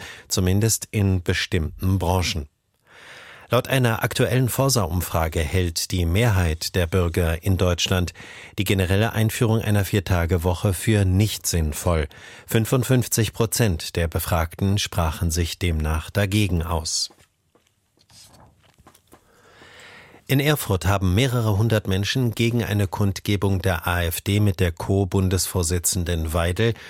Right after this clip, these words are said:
und dem Thüringer Landeschef Höcke demonstriert.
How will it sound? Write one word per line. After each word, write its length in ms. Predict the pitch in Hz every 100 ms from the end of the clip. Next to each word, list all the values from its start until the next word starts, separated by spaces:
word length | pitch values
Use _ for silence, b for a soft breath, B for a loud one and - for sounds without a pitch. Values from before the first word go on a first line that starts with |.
| B
und 180 | - 110
dem 220 | 104 90
Thüringer 420 | - 120 117 107 92
Landeschef 800 | 85 85 87 - 95 95 - -
Höcke 380 | - - 95 76
demonstriert. 800 | 76 82 73 78 - 92 76 -